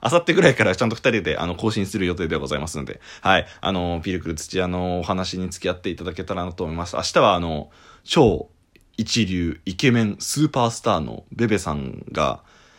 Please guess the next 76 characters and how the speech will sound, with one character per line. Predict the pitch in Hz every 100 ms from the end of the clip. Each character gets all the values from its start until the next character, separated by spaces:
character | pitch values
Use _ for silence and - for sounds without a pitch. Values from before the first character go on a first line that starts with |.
| _ -
の | 90 82
お |
話 | 90 80 76
に | 78
な | 71
り |
ま | 76
す | 76 95
の | 90
で、 | - - - 269 349
<laughs> | 269
あ | - 73
の | 62 55 50 50 -
ー、 |
今 | 80
日 | 71 50
は | -
ピ | -
ル | 67
ク | 69
ル |
で | 69
皆 | 65 67
さ | 67
ん | 65
我 | 65
慢 | -
し |
て | -
く |
だ | 64
さ | 78
い。 | 69 -
お |
前 | 67 71
の |
話 | 78 98 -
つ | 92
ま | 104
ん |
ね | 120
え |
よ。 | 95 55 -
し | -
ゃ-、 | -
う |
る | 87
せ | 87
え | 127
よ。 |
喋 | 87 95
ん | 120
じ |
ゃ | 107
ね |
え | 117
よ | 85
っ |
て | - 95
思 | 95
っ | 104
て | 123
る | 110
方、 | 113 120 117 -
本 | 104
当 | 104
に | 107
申 | 107
し |
訳 | 104
な | 101
い |
で | 92
す。 | -
た | - 104
だ、 | 82